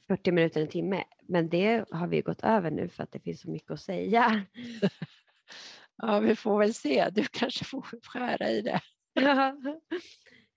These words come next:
Speaker 1: Eh, men, men, ja, det är så himla roligt att lära sig lite om sin sjukdom.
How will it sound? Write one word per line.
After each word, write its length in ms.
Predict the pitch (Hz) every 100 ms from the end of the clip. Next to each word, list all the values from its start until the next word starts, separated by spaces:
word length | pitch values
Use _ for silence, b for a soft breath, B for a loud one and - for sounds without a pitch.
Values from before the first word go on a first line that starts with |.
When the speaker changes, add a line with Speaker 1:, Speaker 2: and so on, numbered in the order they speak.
| _ 208
Speaker 1:
Eh, 420 | 190 180 165 160 -
men, 400 | 220 226 208 220
men, 240 | 208 196
ja, 220 | - 233 226
det 120 | 220
är 120 | 226
så 120 | -
himla 360 | 214 240 226 220
roligt 260 | 226 208
att 140 | 196 - -
lära 380 | 220 269 262 285
sig 140 | 294
lite 320 | 269 226 - 175
om 280 | 175 170 - b b b b _ _ _
sin 220 | 208 190
sjukdom. 760 | - 269 190 - 294 214 78